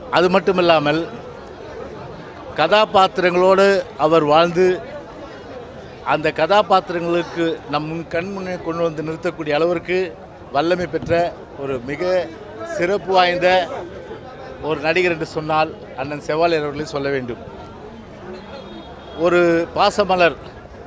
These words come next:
அந்த படம் நீங்க எல்லாம் பார்த்திருப்பீங்க. ஒரு அண்ணன் தங்கை உறவு. அப்போது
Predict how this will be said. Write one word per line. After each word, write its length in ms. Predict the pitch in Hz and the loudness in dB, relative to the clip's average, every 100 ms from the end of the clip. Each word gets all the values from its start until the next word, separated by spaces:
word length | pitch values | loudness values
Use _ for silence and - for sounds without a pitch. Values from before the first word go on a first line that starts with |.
| - | -12
அந்த 220 | 131 147 | -6 -2
படம் 320 | 147 156 165 139 | 0 2 2 0
நீங்க 180 | 143 | -4
எல்லாம் 220 | 147 160 160 | 0 0 2
பார்த்திருப்பீங்க. 720 | 165 170 147 143 127 117 101 - - | 0 0 -6 -6 -6 -6 -8 -12 -10
ஒரு 140 | 135 | -2
அண்ணன் 440 | 143 165 190 190 - | -2 -2 -4 -6 -6
தங்கை 420 | 165 156 160 147 - | -6 -2 -2 -2 -8
உறவு. 320 | 143 156 131 - - - - - - - - - - - - - - - - | -4 -4 -4 -8 -14 -16 -16 -16 -16 -18 -16 -18 -18 -18 -18 -16 -16 -16 -4
அப்போது 600 | 170 196 190 175 170 175 | -4 0 0 2 2 -2